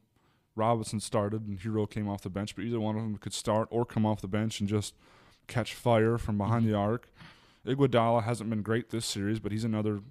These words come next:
Speaker 1: cagey veteran you can have on the defensive end, and, and his experience, I'm sure, has been a huge plus for them. And they're just really good. I,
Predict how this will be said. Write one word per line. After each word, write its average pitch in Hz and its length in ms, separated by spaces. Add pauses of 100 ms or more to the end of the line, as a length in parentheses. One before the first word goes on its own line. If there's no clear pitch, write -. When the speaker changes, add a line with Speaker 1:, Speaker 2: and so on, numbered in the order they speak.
(240)
Speaker 1:
cagey 110 380
veteran 110 460
you 107 60
can 104 140
have 110 220
on 107 80
the 104 80
defensive 104 500
end, 110 240
and, 98 120 (520)
and 92 100
his 113 160
experience, 107 480
I'm 104 80
sure, 113 220
has 95 140
been 101 320 (120)
a 95 60
huge 120 380
plus 113 260
for 104 160
them. 107 380 (840)
And 92 100
they're 107 100
just 151 360
really 139 240
good. 123 300
I, 92 160